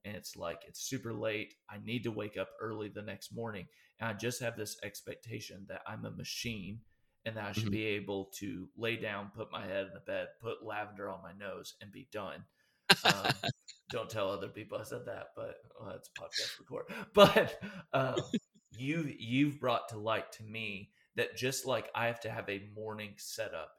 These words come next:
Speaker 1: and ritual and a hard deadline of that, I should also hold that ritual and expectation on the front end in my discipleship if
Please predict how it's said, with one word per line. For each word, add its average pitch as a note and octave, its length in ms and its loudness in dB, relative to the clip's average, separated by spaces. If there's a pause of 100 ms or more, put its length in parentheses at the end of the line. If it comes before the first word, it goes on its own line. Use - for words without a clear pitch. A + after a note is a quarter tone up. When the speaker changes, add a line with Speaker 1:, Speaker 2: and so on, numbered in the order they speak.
Speaker 1:
and G#2+ 100 -12 (100)
ritual D#2 580 -10 (500)
and G#2+ 340 0
a G2+ 120 -10 (140)
hard G#2 240 2
deadline G2 420 -4
of D#2 120 -14
that, F2+ 280 -6
I A#2+ 100 -2
should G#2 220 -10 (100)
also A2 500 -2
hold G2+ 460 -2 (560)
that A2 320 0
ritual G2+ 600 -4
and G2+ 160 -10
expectation - 720 -10
on F#2 120 -8
the - 80 -14
front - 400 -6
end F#2 240 -10
in F2+ 120 -10
my F2+ 200 -10
discipleship - 800 -12 (480)
if G2+ 340 -6